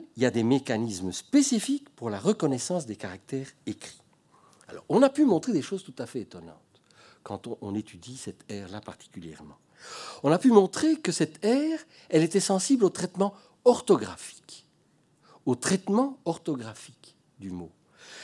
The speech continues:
Par exemple, on a une activation très forte pour des mots réels de votre lexique ou des pseudomots,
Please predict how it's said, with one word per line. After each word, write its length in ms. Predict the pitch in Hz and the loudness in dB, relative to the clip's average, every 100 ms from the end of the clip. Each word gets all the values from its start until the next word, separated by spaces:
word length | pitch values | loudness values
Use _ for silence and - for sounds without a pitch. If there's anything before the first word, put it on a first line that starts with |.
| - - | -18 -4
Par 160 | 131 127 | -2 -2
exemple, 580 | 123 196 302 320 254 240 - - - _ | 0 2 2 2 -4 -6 -10 -20 -20 _
on 200 | 202 185 | 8 8
a 160 | 180 123 | 6 2
une 140 | 151 147 | 2 2
activation 600 | 131 - 123 110 - 101 | 2 -4 -6 -6 -8 -8
très 220 | - 226 | 0 0
forte 640 | - 208 143 - _ - _ _ _ - - _ | 2 -2 -2 -8 _ -20 _ _ _ -20 -20 _
pour 220 | - 120 | -8 -4
des 160 | 101 123 | 2 6
mots 300 | 123 160 151 | 8 8 8
réels 540 | 104 139 147 139 104 | 4 0 0 0 -4
de 80 | 90 | -8
votre 260 | 95 101 110 | -10 -10 -8
lexique 640 | 101 - - 123 _ - _ _ _ - - | -8 -8 -12 -12 _ -20 _ _ _ -20 -6
ou 100 | 147 | -2
des 120 | 123 | -2
pseudomots, 840 | 117 - 277 202 147 123 110 117 | -2 0 2 6 6 4 2 -2